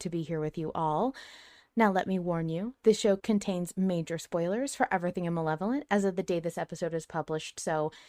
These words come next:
if you're not caught up, I'm not liable. Before we get started tonight, I'd like to ask my professional associate here to state the facts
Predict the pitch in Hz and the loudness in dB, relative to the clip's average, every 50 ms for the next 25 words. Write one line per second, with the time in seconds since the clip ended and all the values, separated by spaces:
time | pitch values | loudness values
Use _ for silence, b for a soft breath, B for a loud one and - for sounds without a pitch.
0 | B B B B B B - 190 - - 175 165 165 151 - - - - 160 165 | B B B B B B -10 -8 -4 -4 -4 -2 -2 -2 -4 -6 -6 -4 -4 -2
1 | 220 262 294 - _ - _ _ _ _ _ _ _ _ _ - 262 269 226 180 | -2 -2 -4 -6 _ -16 _ _ _ _ _ _ _ _ _ -2 0 2 2 2
2 | 170 175 180 180 - - 180 175 170 - - 170 160 151 - - - - - - | 0 -2 -4 -6 -6 -8 -8 -6 -6 -6 -4 -4 -4 -4 -4 -6 -8 -8 -10 -10
3 | - 208 202 _ _ b b b b b b b b b - 233 - - 226 196 | -8 -10 -14 _ _ b b b b b b b b b -12 -10 -6 -2 -2 0
4 | 185 175 185 180 - - - 196 214 254 262 - - 196 180 196 226 269 _ - | 0 0 -2 -2 -2 -2 -2 0 0 0 -2 -2 -4 -4 -2 -4 -6 -6 _ -4
5 | 214 220 202 196 190 196 - - 185 185 - - 202 180 180 180 - - 226 208 | -2 0 2 2 0 0 -2 -4 -4 -4 -4 -4 -6 -6 -6 -6 -6 -6 -6 -6
6 | - - 202 190 - - 202 180 180 175 - - - - - 190 175 - - 185 | -4 -6 -8 -6 -6 -6 -8 -6 -6 -8 -10 -12 -14 -10 -8 -8 -8 -8 -8 -10
7 | 180 - _ - 185 170 165 165 185 214 - - 214 - - - - 185 170 - | -10 -10 _ -8 -8 -6 -4 -4 -6 -6 -6 -8 -10 -10 -10 -8 -8 -8 -8 -8
8 | 175 - _ - 202 208 202 - - - | -12 -14 _ -6 -6 -6 -6 -8 -12 -14